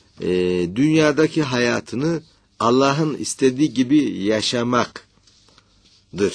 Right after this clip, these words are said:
Evet. İnsan yalnız yeme içme, gezme tozma gibi, e, gayeler için yaratılsaydı,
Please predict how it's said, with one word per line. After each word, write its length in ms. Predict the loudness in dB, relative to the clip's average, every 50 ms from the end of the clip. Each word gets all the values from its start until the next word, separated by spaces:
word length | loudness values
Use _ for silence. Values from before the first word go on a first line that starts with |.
| -6 -14 -16 -20 _ _ -6
Evet. 300 | -6 -6 -6 -8 -10 _ -20 -20 _ _ _ _ _ -20 -20 -20 -2 2
İnsan 400 | 2 2 2 2 2 2 4 4
yalnız 480 | 4 4 4 4 4 4 2 2 4
yeme 320 | 4 4 6 6 4 4 4
içme, 360 | 4 0 -2 -2 0 0 0
gezme 440 | 2 4 4 4 4 2 0 0 0
tozma 400 | 0 0 0 0 0 0 0 0
gibi, 380 | 0 -2 -2 0 -2 -2 -4 -8 _ _ _ _ _ _ -10
e, 120 | -6 -4 -2 0 0 0 0 0 -2 -2 -4 -6 -10 -14 _ -4
gayeler 480 | 0 2 2 2 2 2 2 0 0
için 240 | -2 -4 -6 -4 -2
yaratılsaydı, 960 | 0 0 0 0 0 -2 -4 -6 -10 -8 -4 -2 0 0 0 0 0 -2 -2